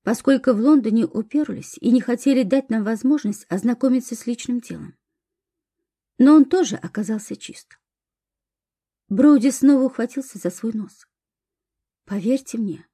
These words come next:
утечка информации произошла из-за Фолькмана.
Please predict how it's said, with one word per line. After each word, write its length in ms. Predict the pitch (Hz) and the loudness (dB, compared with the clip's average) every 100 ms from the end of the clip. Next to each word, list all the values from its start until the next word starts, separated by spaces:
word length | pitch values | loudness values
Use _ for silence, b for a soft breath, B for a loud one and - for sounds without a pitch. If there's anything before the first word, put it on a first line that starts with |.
| _ | _
утечка 500 | - 247 285 262 - | -4 0 0 0 0
информации 640 | 262 226 240 247 277 - 175 | -2 0 -2 0 -2 -2 -6
произошла 540 | 185 220 208 - 233 | -2 -2 -2 -4 -6
из-за 340 | - 214 190 | -4 -6 -6
Фолькмана. 560 | 220 - 254 - 170 - | -8 -6 -10 -8 -14 -14